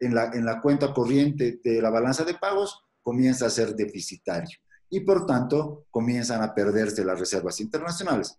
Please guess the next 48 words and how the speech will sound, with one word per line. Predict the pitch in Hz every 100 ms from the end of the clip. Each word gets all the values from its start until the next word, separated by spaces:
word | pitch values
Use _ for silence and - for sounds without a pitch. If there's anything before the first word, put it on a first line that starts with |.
| -
Entonces, | - 139 151 147 - - - -
para | 123
explicar | 131 131 139 139 170 175
el | 143 127
patrón | 113 113 - 131 143 139
de | 110
comportamiento | 107 101 101 98 104 113 110
de | 104
una | 113
economía | 110 104 101 110 110
como | 104 110
la, | 120 135 -
como | - 107
la | 113
boliviana, | 117 123 139 156 160 151 - -
primero | 143 147 160 160
hay | 151
que | 151 127
ver | 135 135
qué | 139
está | 160 147 -
pasando | 123 135 131
con | 127 110
el | 107
contexto | 131 135 180 202
externo. | 196 214 208 - _ - -
Y | 151 151
claramente, | 131 156 135 101 98 92 117 135 -
ustedes | 90 - 101 98
bi-, | 107 110
bien | 113
lo | 117
saben, | 110 98 120 135 - - _ -
eh, | 104 98 92 92 92
sobre | - 98 107
todo | 139 135
en |
el | 110
periodo | 110 113 120 117
de, | 107 104 -
del | 95
dos | 95 104 120
mil | 131 123
seis | 135 117 107
al | - 98
dos | 110 107
mil | 151
catorce, | 151 170 160 - 156